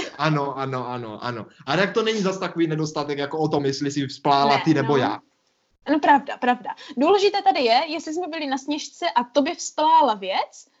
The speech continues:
Speaker 2: a tobě vzplála, eh,
Speaker 1: Pláštěnka, anebo
Speaker 2: pláštěnka,
Speaker 1: tobě vzplála
Speaker 2: anebo jestli jsme
Speaker 1: pláštěnka.
Speaker 2: byli někde u lanovky a mě vzplála pláštěnka.
Speaker 1: Ok,
Speaker 2: Takže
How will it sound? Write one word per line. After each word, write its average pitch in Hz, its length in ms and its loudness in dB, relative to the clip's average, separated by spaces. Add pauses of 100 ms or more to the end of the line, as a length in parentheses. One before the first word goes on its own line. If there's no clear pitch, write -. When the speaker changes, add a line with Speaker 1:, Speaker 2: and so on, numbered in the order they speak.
(240)
Speaker 2:
a 220 160 -2
tobě 262 240 -2
vzplála, 262 680 0 (680)
eh, - 40 -20
Speaker 1:
Pláštěnka, 233 600 0
anebo - 400 4
Speaker 2:
pláštěnka, 233 280 0 (120)
Speaker 1:
tobě - 100 2
vzplála 123 420 -6
Speaker 2:
anebo 269 360 -2
jestli 415 180 -4
jsme 381 120 -4
Speaker 1:
pláštěnka. 330 140 -8
Speaker 2:
byli 339 100 -8 (100)
někde 269 220 -6
u 254 140 -4
lanovky 277 640 -4
a 262 80 -4
mě 262 200 0
vzplála 196 480 0
pláštěnka. 185 760 -6
Speaker 1:
Ok, 156 80 -2
Speaker 2:
Takže 160 180 0